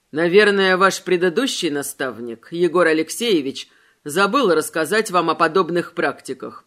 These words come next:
или посчитал, что об этом не нужно напоминать». Маргарита поймала себя на мысли, что очередная шутка в адрес бывшего наставника чуть не сорвалась с ее языка,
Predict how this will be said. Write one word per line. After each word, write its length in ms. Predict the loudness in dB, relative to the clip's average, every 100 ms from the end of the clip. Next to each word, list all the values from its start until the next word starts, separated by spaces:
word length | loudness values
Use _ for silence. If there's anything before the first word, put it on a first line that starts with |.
| -6
или 200 | -2 -2
посчитал, 680 | 0 -4 -2 -6 -2 -2
что 200 | -2 -2
об 120 | -2 0
этом 280 | 0 0
не 100 | 0
нужно 340 | 0 -2 -4 -6
напоминать». 760 | -6 -6 -6 -6 -8 -12 -20 _ _ _ _ _
Маргарита 560 | -8 -6 -2 0 0 -2
поймала 500 | -2 -2 0 0 -2
себя 300 | -4 -4 -2
на 160 | -2 -4
мысли, 580 | -4 -6 -6 -8 -8 _
что 220 | -12 -4
очередная 680 | -4 -2 -6 -6 -4 -2 -2
шутка 520 | -4 -8 -10 -6 -6
в 80 | 0
адрес 360 | -2 0 -4 0
бывшего 420 | 0 0 -6 -4
наставника 840 | -4 -4 -4 -2 -2 -6 -6 -10 -12 -6
чуть 280 | -4 -2
не 140 | -4 -4
сорвалась 540 | -4 -2 0 0 -2
с 140 | -2 -4
ее 260 | -2 0
языка, 680 | 0 -2 -8 -10 -8 -8 -10